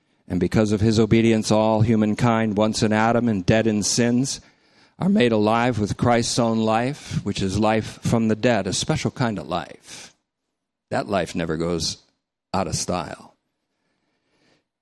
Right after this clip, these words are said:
In the binary notion of humanity, some people, like apparently righteous Lazarus,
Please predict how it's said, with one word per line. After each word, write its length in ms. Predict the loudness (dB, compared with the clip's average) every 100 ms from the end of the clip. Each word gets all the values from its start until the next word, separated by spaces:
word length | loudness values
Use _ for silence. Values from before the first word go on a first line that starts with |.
| _ -20 _ _
In 140 | 2
the 80 | 4
binary 560 | 4 2 4 4 4 4
notion 400 | 4 4 2 0
of 100 | 2
humanity, 720 | 2 2 2 2 2 2 -2 -8 -18 -20 _ _ _ _ _ _ _ _ _ _ _ _ _ _ _ _ _ _ _ _
some 340 | -8 0 2 4
people, 440 | 2 2 -2 -6 -10 _ _ _ _ _ _ _ _ _
like 220 | -2 0 0
apparently 540 | 2 4 4 2 0
righteous 520 | 2 2 0 -2 -2
Lazarus, 720 | 0 0 -2 -6 -6 -8 -8